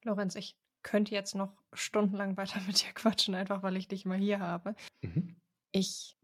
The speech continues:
Speaker 1: bin super dankbar, dass du hier warst. Ich hoffe, dass, äh, wenn der Podcast online geht, wenn die Folge online geht, dass jeder und, und jede, die zuhört,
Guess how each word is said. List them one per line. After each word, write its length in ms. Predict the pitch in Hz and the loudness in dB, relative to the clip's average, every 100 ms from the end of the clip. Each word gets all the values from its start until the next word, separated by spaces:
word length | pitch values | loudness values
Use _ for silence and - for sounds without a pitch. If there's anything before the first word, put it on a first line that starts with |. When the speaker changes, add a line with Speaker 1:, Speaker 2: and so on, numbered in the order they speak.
| - | 2
Speaker 1:
bin 140 | 185 | 2
super 260 | 175 202 226 | 2 0 0
dankbar, 300 | 208 208 190 | 0 -2 -6
dass 160 | 190 | -6
du 80 | - | -6
hier 180 | 196 196 | -6 -4
warst. 340 | 226 277 - _ | -4 -6 -10 _
Ich 240 | - - - | -6 0 0
hoffe, 260 | 202 214 | 2 0
dass, 360 | 190 185 185 - | -2 -2 -2 -4
äh, 420 | 202 185 185 185 - _ - | -4 -4 -4 -6 -10 _ -2
wenn 220 | 196 208 | 2 2
der 100 | 220 | 0
Podcast 500 | 208 208 - 196 208 | -2 -6 -4 -4 -2
online 340 | 196 196 175 | -2 -2 -2
geht, 260 | 175 175 185 | -2 -4 -2
wenn 100 | 185 | -4
die 80 | 185 | -2
Folge 320 | - 185 - | -2 -4 -2
online 300 | 185 180 175 | -2 -2 -4
geht, 340 | 175 185 - | -4 -6 -6
dass 400 | 175 - - - - | 0 2 2 -2 -4
jeder 580 | 190 185 208 202 196 190 | -2 2 2 2 2 0
und, 300 | 180 180 190 | 0 -2 -4
und 220 | 185 180 | -6 -6
jede, 280 | - 185 185 | -4 -4 -4
die 220 | 180 180 | -4 -4
zuhört, 640 | - - 202 185 175 208 | -4 -4 0 0 0 -2